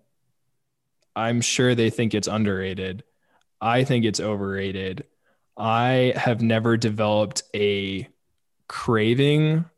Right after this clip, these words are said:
for Cincinnati chili unless it's, like, one A M and I've had a few. And then it's like, "All right, I just need something greasy and quick." And so then I've, like, gone to Skyline. But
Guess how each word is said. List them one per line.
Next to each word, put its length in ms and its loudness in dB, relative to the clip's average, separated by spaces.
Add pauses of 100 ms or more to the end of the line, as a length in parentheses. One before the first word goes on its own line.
for 920 2 (300)
Cincinnati 600 0
chili 580 2 (400)
unless 440 2
it's, 220 0
like, 420 -2 (760)
one 320 0
A 200 2
M 440 0 (260)
and 120 0
I've 140 -2
had 200 0
a 40 -2
few. 420 0 (320)
And 180 0
then 120 0
it's 220 -2
like, 420 -2
"All 120 2
right, 220 0
I 120 -4
just 200 -2
need 180 -2
something 400 -2
greasy 500 -4
and 120 -4
quick." 360 -6
And 120 -4
so 160 -2
then 240 -4
I've, 240 -4
like, 180 0
gone 260 -2
to 60 -2
Skyline. 720 -2 (1500)
But 800 -4